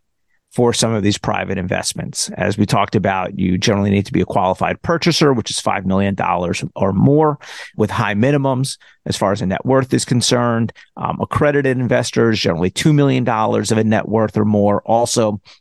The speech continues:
uh, with higher minimums. Whereas mutual funds, uh, anyone can generally access them. Okay. And you can access them with a lot lower minimums.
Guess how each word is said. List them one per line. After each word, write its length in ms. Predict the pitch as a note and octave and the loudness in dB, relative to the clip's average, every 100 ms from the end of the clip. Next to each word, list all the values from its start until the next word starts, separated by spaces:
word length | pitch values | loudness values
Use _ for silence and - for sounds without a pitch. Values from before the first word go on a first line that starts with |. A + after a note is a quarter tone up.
| - | -4
uh, 120 | G#2 | -2
with 140 | G#2+ G#2+ | 0 -2
higher 340 | - A2 G#2+ | -2 -2 -2
minimums. 440 | G#2 G#2+ G#2 G#2 - | 0 0 0 0 0
Whereas 240 | A#2 A#2 | 2 4
mutual 420 | D#3+ A#3 - B2+ | 4 6 4 2
funds, 480 | - A2+ A2 G#2+ - - - - | 2 0 0 -2 -4 -12 -20 -10
uh, 100 | D#2+ | -4
anyone 380 | D#3 D#3+ C3+ G#2 | 0 2 0 0
can 160 | A#2+ A2 | 0 2
generally 320 | G#2 F#2+ G2+ | 0 0 -2
access 480 | G#2+ F#2+ - - - | -2 -4 -4 -4 -4
them. 240 | - - _ _ _ _ - | -6 -8 _ _ _ _ -8
Okay. 280 | A2+ G#2 G2 | -2 -2 0
And 240 | A#2 C#3+ C3+ | -2 -2 -2
you 80 | B2 | -2
can 160 | A#2+ | -2
access 320 | A2 G#2 G#2+ | -2 -2 -2
them 220 | - G#2 G2+ | 0 0 0
with 100 | G#2 | 0
a 20 | |
lot 240 | G#2 - | 0 0
lower 200 | G#2+ F#2 | 0 0
minimums. 540 | G#2 F2 E2 - - | -2 -2 -4 -6 -8